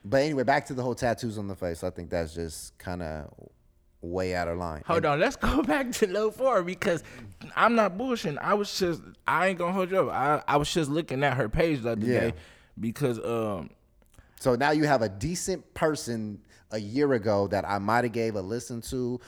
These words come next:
Speaker 1: might have acknowledged her in the club, might have, like, listened to her mixtape, might have listened to her
Speaker 2: Now, she
Speaker 1: single,
Speaker 2: might have got some extra
Speaker 1: might have,
Speaker 2: followers
Speaker 1: might have got
Speaker 2: from
Speaker 1: some
Speaker 2: that.
Speaker 1: extra play. But now that she did this, it shows me that she's a follower, not a leader,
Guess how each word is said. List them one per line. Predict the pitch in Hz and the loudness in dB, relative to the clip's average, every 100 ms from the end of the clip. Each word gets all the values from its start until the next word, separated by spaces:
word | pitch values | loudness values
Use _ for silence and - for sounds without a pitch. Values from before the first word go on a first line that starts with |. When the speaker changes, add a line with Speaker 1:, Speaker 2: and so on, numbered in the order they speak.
| - | -12
Speaker 1:
might | 90 107 | -4 -2
have | 107 | -2
acknowledged | 82 90 95 104 113 107 - | -6 -4 0 0 0 -4 -4
her | 117 107 | 0 0
in | 85 87 | -2 -8
the | 85 | -12
club, | - 107 107 104 98 | -4 0 2 2 0
might | 98 98 | 0 -2
have, | 98 | -2
like, | 92 85 | -4 -4
listened | 92 98 98 | -6 -6 -8
to | 98 | -8
her | 95 | -8
mixtape, | 92 101 - - 98 98 | -6 -8 -8 -4 -2 -2
might | 87 92 | -4 -4
have | 92 | -4
listened | 90 90 92 | -6 -8 -10
to | - | -10
her | 92 92 | -8 -4
Speaker 2:
Now, | 117 135 | 0 0
she | 98 | 2
Speaker 1:
single, | 101 | 6
Speaker 2:
might | 190 220 | 6 6
have | |
got | 190 185 | 4 2
some | 175 | 2
extra | 160 185 127 | 2 4 4
Speaker 1:
might | |
have, | 165 | 6
Speaker 2:
followers | 170 180 151 131 | 6 4 4 4
Speaker 1:
might | 123 160 | 4 4
have | 170 | 8
got | 151 | 8
Speaker 2:
from | 151 | 8
Speaker 1:
some | 135 127 | 6 2
Speaker 2:
that. | 131 | 2
Speaker 1:
extra | 147 - 139 | 0 0 -4
play. | - 151 143 95 | 0 4 6 4
But | 82 101 | 0 -2
now | 110 123 | 0 2
that | 127 117 | 0 -2
she | - 110 | -6 -6
did | 95 131 123 | -2 -2 0
this, | 131 120 107 | 0 0 -2
it | 85 | -8
shows | 90 98 95 | -6 -4 -4
me | 95 | -6
that | 87 82 | -6 -8
she's | 92 76 | -8 -12
a | 76 | -8
follower, | - 107 123 104 90 85 78 | 0 4 4 2 -2 -4 -6
not | 87 98 127 | -4 -2 -2
a | |
leader, | 127 135 110 87 85 | -2 -2 -2 -2 -6